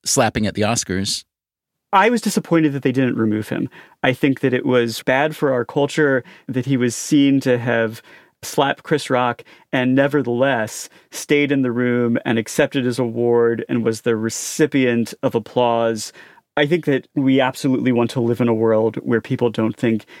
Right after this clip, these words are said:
Speaker 2: that it's acceptable or something that you can get away with simply because you're high status to physically assault someone else. So I would have liked to see him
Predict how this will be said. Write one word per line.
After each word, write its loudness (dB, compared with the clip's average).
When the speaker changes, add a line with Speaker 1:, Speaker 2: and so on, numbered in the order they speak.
Speaker 2:
that 0
it's -2
acceptable 0
or -4
something -2
that -2
you -4
can -4
get 4
away 2
with -2
simply -4
because -2
you're -2
high -2
status 0
to 2
physically -2
assault -2
someone -2
else. -4
So 0
I 2
would 0
have -4
liked 0
to -6
see 0
him -2